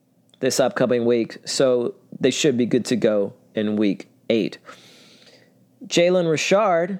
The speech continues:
seven receptions, forty-eight yards, is Oakland's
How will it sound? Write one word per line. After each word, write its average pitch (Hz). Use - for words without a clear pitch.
seven 147
receptions, 147
forty-eight 143
yards, 135
is 170
Oakland's 156